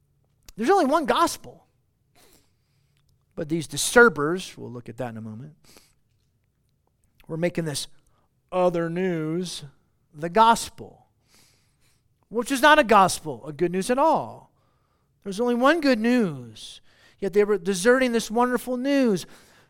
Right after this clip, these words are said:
He was shocked. "What are you doing? Don't do this." Uh, at verse seven,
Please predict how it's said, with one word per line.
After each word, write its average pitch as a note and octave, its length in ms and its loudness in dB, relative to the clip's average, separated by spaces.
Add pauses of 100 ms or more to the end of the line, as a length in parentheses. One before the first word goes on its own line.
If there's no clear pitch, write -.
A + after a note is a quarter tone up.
(300)
He C4+ 200 -4
was F4 100 -2
shocked. G4 580 -6
"What F4+ 140 -4
are G4+ 60 -4
you F4+ 80 -8
doing? E4 200 -4
Don't D#4+ 300 -6
do D#4 240 2
this." G3 240 -2 (500)
Uh, G#3+ 100 -4
at G#3 120 -4
verse F3 220 -2
seven, G3+ 640 -2